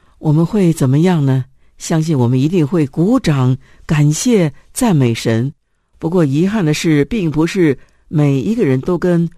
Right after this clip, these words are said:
我们的想法一样。有一个管会堂的大发脾气的对众人说，还不对主说，对众人说，有六日应当做工的，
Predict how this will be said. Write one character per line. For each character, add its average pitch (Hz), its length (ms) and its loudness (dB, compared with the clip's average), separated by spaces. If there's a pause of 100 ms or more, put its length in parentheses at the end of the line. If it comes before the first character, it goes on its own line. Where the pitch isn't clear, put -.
(120)
我 135 220 0
们 143 100 -2
的 190 120 0
想 131 260 -2
法 104 180 -2
一 101 140 -2
样。 110 340 -2 (420)
有 151 220 0
一 175 80 0
个 233 140 0
管 120 240 -2
会 196 240 -2
堂 110 260 -4
的 139 220 -2 (240)
大 220 240 -2
发 202 260 -4
脾 165 300 0
气 196 160 -2
的 143 180 0 (240)
对 240 200 2
众 233 280 -2
人 117 160 2
说， 120 380 -2 (160)
还 170 140 -8
不 247 120 -6
对 254 200 -2
主 127 240 0
说， 151 360 -2 (140)
对 247 160 -4
众 233 220 -2
人 123 180 0
说， 117 340 -2 (340)
有 170 220 0
六 247 320 0
日 202 280 0
应 233 180 -2
当 170 220 -2
做 170 200 -2
工 151 240 -2
的， 117 160 -2